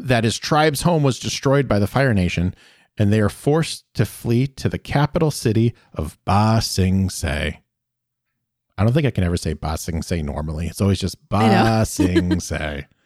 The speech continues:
Speaker 2: And I always think of Iroh's song.
Speaker 1: Yes.
Speaker 2: Can't
Speaker 1: Oh,
Speaker 2: wait to get there.
Speaker 1: I am so excited for that. Just then, a group of people appear through the woods dressed in what appear to be rough leathers and rags. Katara asks if that's his tribe,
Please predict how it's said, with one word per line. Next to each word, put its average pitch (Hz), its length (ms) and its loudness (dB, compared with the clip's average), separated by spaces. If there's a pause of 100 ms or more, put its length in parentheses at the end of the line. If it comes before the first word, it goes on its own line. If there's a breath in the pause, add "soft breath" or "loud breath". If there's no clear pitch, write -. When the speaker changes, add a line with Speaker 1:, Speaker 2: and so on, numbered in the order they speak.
(600)
Speaker 2:
And 262 100 -2
I 254 40 2
always 254 240 2
think 247 180 -4
of 185 240 -6 (120)
Iroh's 175 380 0
song. 160 480 -2 (420)
Speaker 1:
Yes. 151 340 0
Speaker 2:
Can't 247 240 4
Speaker 1:
Oh, 208 40 -2
Speaker 2:
wait 233 200 2
to 233 60 -4
get 175 200 -4
there. 165 160 0
Speaker 1:
I 127 120 4
am 98 160 0
so - 180 -2
excited 82 320 -4
for 92 80 -6
that. 80 240 -4 (380)
Just - 280 -2
then, 165 380 2
a 107 80 2
group 127 280 0
of 156 140 0
people 131 300 2
appear 107 520 2
through 117 240 0
the 98 120 2
woods 95 380 0
dressed 117 380 -2
in 110 100 0
what 107 140 2
appear 151 320 0
to 135 120 -4
be 117 140 2
rough 131 440 0
leathers 110 640 0 (160)
and 92 260 0
rags. 82 600 -4 (120)
Katara 135 420 0
asks 123 420 0
if 107 260 -2
that's 98 240 -2
his 139 140 -2
tribe, 160 420 2